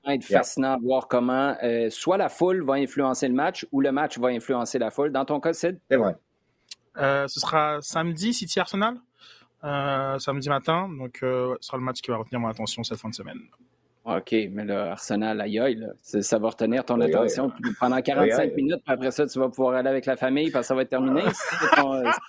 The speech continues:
Speaker 1: c'est ton plan de
Speaker 3: Ah,
Speaker 1: match.
Speaker 3: non, c'est <laughs> non, non, même pas, même pas. Euh... Mais c'est, c'est, ouais, c'est, c'est comme, c'est mon affiche du week-end,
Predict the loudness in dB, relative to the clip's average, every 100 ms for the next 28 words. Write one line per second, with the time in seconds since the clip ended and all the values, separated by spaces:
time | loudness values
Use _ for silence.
0 | _ 2 2 2 2 2 0 0 -4 -6
1 | -10 -10 _ _ -16 _ -14 -14 _ -2
2 | -2 -2 _ -6 -6 -2 -2 _ _ -14
3 | -14 0 0 0 -2 -2 0 0 0 -4
4 | -4 -2 -2 -2 -2 -4 -4 -6 -6 -6
5 | -2 -2 -2 -4 -4 -4 -6 -4 -4 -2
6 | 0 0 0 -2 -6 -8 -4 -2 -2